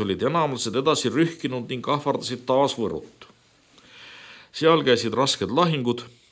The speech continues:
ning Eesti kaitsevägi oli sunnitud tegema operatiivseid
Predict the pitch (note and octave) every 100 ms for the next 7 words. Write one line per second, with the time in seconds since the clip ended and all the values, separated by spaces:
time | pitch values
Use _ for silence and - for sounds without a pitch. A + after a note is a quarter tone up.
0 | _ G2 A2 D3 D#3 - - D3+ D#3+ -
1 | A2 G#2 G2 F2+ E2 C#3 D#3 D3 A2 -
2 | G2 B2+ B2 B2+ B2+ F#2+ E2+ - F#2 F#2+
3 | A#2